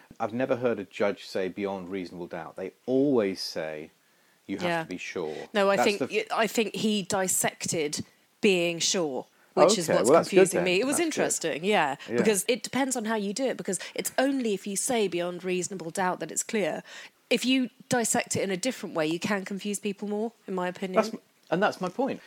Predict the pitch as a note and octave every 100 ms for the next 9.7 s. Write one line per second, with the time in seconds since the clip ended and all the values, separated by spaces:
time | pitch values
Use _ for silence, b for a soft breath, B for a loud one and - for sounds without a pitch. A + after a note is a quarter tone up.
0 | B B - - G#3+ A3+ F#3+ F3+ F3+ F#3+
1 | F#3 G3+ - - - - A#2 - E3+ A#2+
2 | A#2 A2+ G2+ C#3 C3+ F#2 D#2+ D#2+ _ _
3 | E2+ D#2+ D2+ B1+ - B B B - C#3
4 | C#3 D3 D3+ F3+ A#2 C#3 D3+ A2 D#3 C#3+
5 | F2+ D#2 F2 - F#2 F2 E2 - F#2+ E2+
6 | D2+ C#2+ - - D#2 D#2 - A2+ B2+ -
7 | _ C3 C#3 C3+ G3+ F#3 A2+ G2+ F2 F#2
8 | E2 - G2+ G#2+ G#2+ G2+ G2+ B B B
9 | B _ G#2+ G#2 G2 G2 F2+